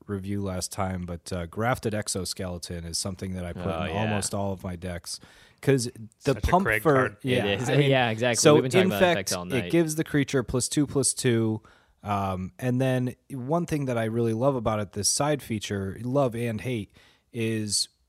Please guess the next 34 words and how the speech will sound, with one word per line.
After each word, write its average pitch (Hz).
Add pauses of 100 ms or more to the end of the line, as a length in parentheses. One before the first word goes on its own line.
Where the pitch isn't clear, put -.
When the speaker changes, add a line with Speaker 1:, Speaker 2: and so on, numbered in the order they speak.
(240)
Speaker 1:
you 135
know, 117
if 104
somebody 156
steals 156
the 110
creature 107
that 98
it's 95
attached 151
to 95
because, 92
you 98
know, 87
they're 92
playing 95
blue 135
or 107
whatever, 92 (100)
Speaker 2:
Mm-hmm. 98
Speaker 1:
I 117
can 120
then 113 (120)
unattach 127
my 101
equipment 95 (420)
and 104
they 113
have 101
to -
sacrifice 95
that 85
card 95
now. 73